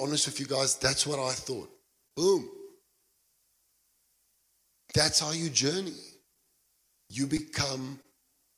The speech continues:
vulnerable. And you realize that you are also still healing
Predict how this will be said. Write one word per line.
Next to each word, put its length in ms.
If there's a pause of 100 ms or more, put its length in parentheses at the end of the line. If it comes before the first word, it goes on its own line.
vulnerable. 600 (1600)
And 160
you 140 (160)
realize 840 (720)
that 180
you 240
are 120 (120)
also 400
still 460 (320)
healing 380